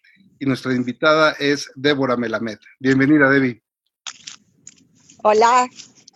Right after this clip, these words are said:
Speaker 2: buenas tardes, por la invitación.
Speaker 1: Ah, no, gracias a ti por aceptar la invitación. Ya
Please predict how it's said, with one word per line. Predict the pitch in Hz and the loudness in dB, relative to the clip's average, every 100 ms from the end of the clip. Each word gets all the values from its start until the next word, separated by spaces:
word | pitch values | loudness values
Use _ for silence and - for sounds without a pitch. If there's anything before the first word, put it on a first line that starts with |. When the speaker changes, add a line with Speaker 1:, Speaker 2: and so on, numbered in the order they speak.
| _ | _
Speaker 2:
buenas | 208 214 208 - | -2 0 0 0
tardes, | 240 240 247 254 269 - _ _ _ _ _ - | 0 2 2 2 0 -4 _ _ _ _ _ -6
por | 214 | -4
la | |
invitación. | 190 196 185 175 220 196 180 170 - - - - - - - _ - | -4 -4 -2 2 4 2 0 -8 -16 -20 -20 -20 -20 -20 -20 _ -8
Speaker 1:
Ah, | 120 131 | -4 -2
no, | 139 | 0
gracias | 147 143 | -2 -2
a | |
ti | 131 | -6
por | 135 135 | -4 -2
aceptar | - 120 143 | -4 -2 0
la | 139 | 0
invitación. | 127 123 120 147 143 | -2 -4 -4 0 2
Ya | 139 139 | 2 0